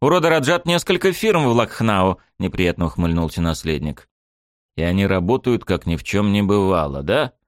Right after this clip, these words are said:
хмыкнул глава клана. «Да», — признал наследник.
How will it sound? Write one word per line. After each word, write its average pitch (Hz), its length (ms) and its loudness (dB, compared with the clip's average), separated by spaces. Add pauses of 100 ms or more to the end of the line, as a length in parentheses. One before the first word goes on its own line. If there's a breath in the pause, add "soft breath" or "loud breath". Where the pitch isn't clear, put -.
хмыкнул 107 500 0
глава 92 320 2
клана. 85 420 -2
«Да», — 131 320 -2 (120 soft breath)
признал 98 380 2
наследник. 87 600 -2